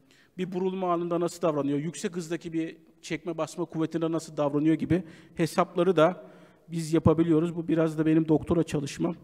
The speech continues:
Hayırlısıyla iki hafta sonra jüri önünde savunacağım. Bayağı toparladık. Ee, bir zaten, e, bu makale yayını da oldu iki hafta önce. Ee, döküm malzemenin tabii, e, deformasyona uğradığı zaman içerideki,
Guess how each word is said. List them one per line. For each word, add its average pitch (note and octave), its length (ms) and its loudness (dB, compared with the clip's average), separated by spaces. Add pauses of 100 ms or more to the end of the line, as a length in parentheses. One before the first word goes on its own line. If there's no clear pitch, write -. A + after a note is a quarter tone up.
(140)
Hayırlısıyla D3 500 -2
iki D3+ 180 -8
hafta D3 200 -8
sonra D3 220 -10
jüri C#3+ 200 -8
önünde C#3+ 220 -6
savunacağım. D3 540 2 (680)
Bayağı C#3+ 280 0
toparladık. C#3 720 2
Ee, C#3+ 260 0
bir D#3 320 2
zaten, D3 340 2
e, C3+ 460 -2
bu C#3+ 80 -2
makale D3 400 4
yayını C#3+ 360 6
da C3+ 40 4
oldu B2+ 440 0
iki C3+ 240 -8
hafta C3 240 -6
önce. C3 360 -2 (640)
Ee, C3+ 80 -6 (1300)
döküm D3 260 4
malzemenin D3 680 4 (100)
tabii, C#3+ 260 -2
e, C3+ 440 -4
deformasyona D3 640 2
uğradığı C#3+ 260 2
zaman D3 260 -2
içerideki, C#3 680 -4